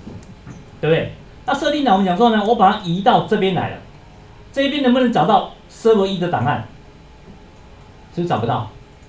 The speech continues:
因为档案在他家嘛，对不对？所以说呢，你今天只移动虚拟机，这样功能是没办法成功的。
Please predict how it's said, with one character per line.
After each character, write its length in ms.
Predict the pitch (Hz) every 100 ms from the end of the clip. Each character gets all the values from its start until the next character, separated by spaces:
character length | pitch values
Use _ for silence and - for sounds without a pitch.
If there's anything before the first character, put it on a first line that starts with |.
| - - - -
因 80 | 220
为 60 |
档 100 | 147
案 80 | 170
在 100 | 170
他 160 | 156 147
家 200 | 131 117
嘛， 140 | 104 - - - - - - - - - - -
对 100 | 147
不 60 | 147
对？ 220 | - - - - - -
所 140 | 254
以 60 | 254
说 160 | 277
呢， 260 | 254 240 - - -
你 180 | 160
今 120 | 165 254
天 100 | -
只 100 | 151
移 100 | 170
动 120 | 220
虚 160 | 208 208
拟 140 | 170
机， 160 | 175 165
这 100 | 185
样 100 | 165
功 160 | 175 165
能 100 | 123
是 80 | 143
没 140 | 120
办 120 | 127
法 60 | -
成 160 | 104
功 100 | 101
的。 60 | 101